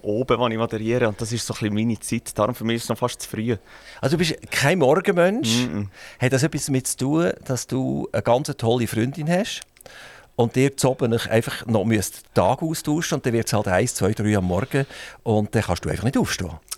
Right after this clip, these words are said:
Speaker 1: Ähm, nein, so ist es doch nicht, weil s-, sie hat einen ganz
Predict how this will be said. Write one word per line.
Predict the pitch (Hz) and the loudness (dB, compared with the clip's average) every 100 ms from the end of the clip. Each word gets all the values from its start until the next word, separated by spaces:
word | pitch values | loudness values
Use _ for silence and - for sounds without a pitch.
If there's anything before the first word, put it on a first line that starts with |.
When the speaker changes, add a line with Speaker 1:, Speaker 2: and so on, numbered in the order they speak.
| - | -4
Speaker 1:
Ähm, | 135 135 139 123 - | 0 2 4 2 2
nein, | 139 214 | 0 2
so | 190 | 2
ist | 196 - | 2 2
es | 170 - | -2 2
doch | 120 143 - | 2 2 2
nicht, | 175 190 - 131 | 2 2 0 0
weil | 123 120 | 2 2
s-, | 120 - 120 - | 0 -4 -6 -2
sie | 135 135 | 0 2
hat | 120 123 | 2 0
einen | 107 | 0
ganz | 110 127 - | 0 0 -2